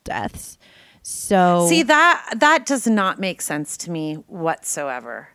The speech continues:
Speaker 2: especially when you know some of the, and I believe that there are people in, on death row or whatever that are, that are innocent, because obviously there have been cases of that. But
Speaker 1: Right.
Speaker 2: like, w-,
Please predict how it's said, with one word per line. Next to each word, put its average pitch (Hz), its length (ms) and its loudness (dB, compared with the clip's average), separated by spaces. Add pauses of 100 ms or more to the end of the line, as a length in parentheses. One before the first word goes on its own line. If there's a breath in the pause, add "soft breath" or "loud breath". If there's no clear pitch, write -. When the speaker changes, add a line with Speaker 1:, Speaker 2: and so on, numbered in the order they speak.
(160)
Speaker 2:
especially 240 560 -2
when 220 160 -2
you 190 120 -2
know 170 260 -2
some 170 220 -6
of 165 100 -10
the, 165 120 -12
and 202 140 0
I 196 80 0
believe 202 340 -4
that 208 160 -4
there 175 140 0
are 175 60 -4
people 185 360 -8
in, 175 460 -6 (320 loud breath)
on 175 240 0
death 180 320 -2
row 170 260 0
or 160 220 -4
whatever 165 480 -4
that 147 280 -4
are, 165 520 -2 (640 soft breath)
that 175 300 0 (140)
are 180 200 0
innocent, 165 520 -6
because 175 240 -8
obviously 170 520 -4
there 170 160 -2
have 156 100 -8
been 175 180 -4
cases 165 480 -8
of 156 160 -10
that. 147 340 -4
But 160 180 -2
Speaker 1:
Right. 170 200 -2
Speaker 2:
like, - 100 -10
w-, 185 360 -10